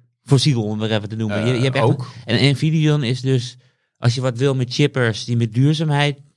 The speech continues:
Speaker 1: w-, doen, kijk dan eens naar Infineon, zeg
Speaker 2: Ja.
Speaker 1: je.
Speaker 2: Ja.
Speaker 1: Oké.
Speaker 2: Nee, want zij, zij
Speaker 1: Oké,
Speaker 2: doen ook dus
Speaker 1: interessant.
Speaker 2: veel, zij leveren ook veel aan de, aan de, eh, windenergie, eh, industrie, aan de zonne-energie,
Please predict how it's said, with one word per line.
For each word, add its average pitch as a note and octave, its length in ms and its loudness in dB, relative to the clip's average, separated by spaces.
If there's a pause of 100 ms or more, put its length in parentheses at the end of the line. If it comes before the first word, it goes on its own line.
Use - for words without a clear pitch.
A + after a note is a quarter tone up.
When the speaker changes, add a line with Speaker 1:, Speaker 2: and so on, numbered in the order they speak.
(1120)
Speaker 1:
w-, A#2+ 260 -12
doen, C#3+ 380 4
kijk C#3 240 2
dan C3+ 140 2
eens C3 80 2
naar C3 160 2
Infineon, A#2 460 0
zeg G#2 160 -4
Speaker 2:
Ja. - 80 -6
Speaker 1:
je. G#2 100 -8 (280)
Speaker 2:
Ja. B2 140 -6
Speaker 1:
Oké. B2 340 -2
Speaker 2:
Nee, E3 160 -6
want D3 160 0
zij, - 160 0
zij B2 180 -2
Speaker 1:
Oké, A#2 100 0
Speaker 2:
doen B2+ 100 2
ook C3 120 2
dus B2+ 100 2
Speaker 1:
interessant. B2 340 2
Speaker 2:
veel, A#2 160 -2
zij A#2+ 160 -4
leveren A#2+ 320 0
ook B2+ 100 -4
veel G#2+ 300 -4
aan F#2+ 200 -6
de, F#2 120 -2
aan A2 220 -4
de, G2 120 -4
eh, F#2+ 520 -6
windenergie, A#2+ 880 0
eh, A2+ 280 -6
industrie, A2 720 -2
aan F#2+ 100 -8
de G2+ 160 -4
zonne-energie, A#2 720 2